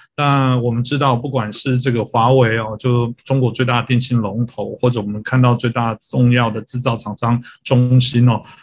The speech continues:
啊，在美国基本上都列为这个所谓的黑名单哦。但在十月二十二号的《华尔街日报》也报道了这个，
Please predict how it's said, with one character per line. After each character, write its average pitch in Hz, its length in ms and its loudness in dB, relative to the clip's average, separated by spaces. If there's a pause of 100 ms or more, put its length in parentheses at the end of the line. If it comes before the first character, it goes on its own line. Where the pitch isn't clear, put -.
(120)
啊， 120 140 -2
在 202 120 2
美 170 140 6
国 113 200 -2
基 127 180 -4
本 120 120 2
上 123 220 0
都 123 320 2
列 135 180 -4
为 107 320 -6
这 117 200 -4
个 107 260 -2
所 - 160 -10
谓 110 80 -2
的 113 80 -2
黑 131 220 2
名 110 260 4
单 117 240 0
哦。 110 160 -2 (240)
但 147 320 -2
在 139 160 0
十 127 240 -4
月 139 160 4
二 147 140 -2
十 127 200 -4
二 131 220 4
号 127 140 4
的 120 120 -2
《华 120 160 -4
尔 117 200 0
街 - 160 -4
日 123 280 0
报》 127 220 -2
也 101 140 -6
报 175 200 -2
道 120 260 -10
了 - 200 -20
这 131 140 -2
个， 117 360 2